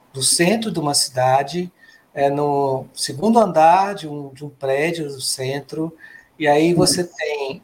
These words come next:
um alcance em que as faculdades te dão esse alcance, as empresas te dão esse alcance,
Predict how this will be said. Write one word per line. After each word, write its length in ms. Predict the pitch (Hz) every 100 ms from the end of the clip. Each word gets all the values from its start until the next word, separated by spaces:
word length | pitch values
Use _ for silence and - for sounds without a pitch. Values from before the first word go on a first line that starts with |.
| _
um 160 | 160 160
alcance 920 | 156 151 - 190 214 226 220 - 127 - _ _ _ _
em 220 | 160 165
que 840 | 165 - 170 165 160 156 151 156 -
as 220 | 156 156
faculdades 840 | - 165 170 151 156 196 226 190 -
te 120 | 165
dão 340 | - 143 151
esse 180 | 151 -
alcance, 640 | 127 - 147 165 180 - 151
as 160 | 139
empresas 560 | 135 131 156 180 190 180
te 100 | -
dão 200 | 139 139
esse 160 | 139 -
alcance, 840 | 127 - 151 160 180 - - 170